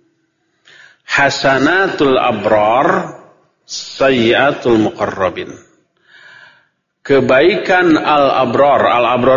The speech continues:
itu orang-orang yang baik. Hasanatul abrar, kebaikan orang-orang yang baik. Sayyiatul muqarrabin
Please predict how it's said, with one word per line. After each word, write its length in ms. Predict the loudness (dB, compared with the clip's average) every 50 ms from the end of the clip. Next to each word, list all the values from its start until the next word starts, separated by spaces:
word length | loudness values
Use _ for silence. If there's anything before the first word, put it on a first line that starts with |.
| 2
itu 320 | 2 2 2 2 2 4 2 2 -2 -4 -8 -10 -12 -14 -14 -16 -18 -20 -20 -20 -20 -20 -20 _ _ _ _ _ _ _ _ _ _ _ _ _ _ _ _ _ _ _ _ _ _ _ -2
orang-orang 560 | 0 2 2 2 2 2 2 2 2 2 2 2 0
yang 320 | 0 0 0 -2 0 0
baik. 240 | 0 0 0 -2 -6 -10 -16 -20 _ -20 -20 _ _ _ _ _ _ _ _ _ _ _ _ _ _ _ _ _ _ _ _ _ _ _ _ _ _ _ _ _ _ _ _ _ _ _ _ _ _ _ _ _ _
Hasanatul 880 | -10 -4 -2 -2 -2 0 0 0 0 2 2 0 0 0 0 0 2
abrar, 880 | 0 0 -2 0 0 2 2 4 4 2 2 2 0 -2 -4 -6 -12 -4
kebaikan 800 | -2 0 0 2 2 2 2 2 0 0 -2 -2 0 0 0 0
orang-orang 640 | 0 0 0 2 0 0 0 0 0 0 0 0 0 0
yang 200 | 0 0 -2 -2 -4 -4 -2
baik. 320 | 0 0 0 -2 -4 -6
Sayyiatul 1400 | -10 -12 -12 -12 -14 -14 -14 -16 -6 -2 0 2 2 2 2 2 2 2 2 2 2 0 0 0 0 2 4
muqarrabin 1120 | 4 2 2 0 -2 -2 -2 0 0 0 -2 -2 -2 0 2 2 4 2 2 0 -4 -6